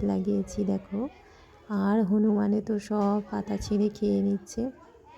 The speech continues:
অনেকগুলো গাঁদা গাছ লাগিয়েছি, কি সুন্দর বড় বড় হয়ে গেছে, ফুলও ফুটেছে। তো এখানে দেখো,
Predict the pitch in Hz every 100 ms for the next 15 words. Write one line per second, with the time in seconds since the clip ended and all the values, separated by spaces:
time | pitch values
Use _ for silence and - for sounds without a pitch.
0 | - - _ - - - - - _ -
1 | - - - - - - 339 330 359 349
2 | - - - - - - - - - -
3 | - - - - - - - - - -
4 | _ 233 214 202 214 214 214 196 214 202
5 | - 214 202 202 202 - 254 269 247 -
6 | 214 208 214 208 202 202 214 214 208 202
7 | 202 202 262 - - - - - 214 202
8 | 226 220 202 196 - 285 - - - -
9 | - - - - - - 208 202 208 208
10 | 202 196 -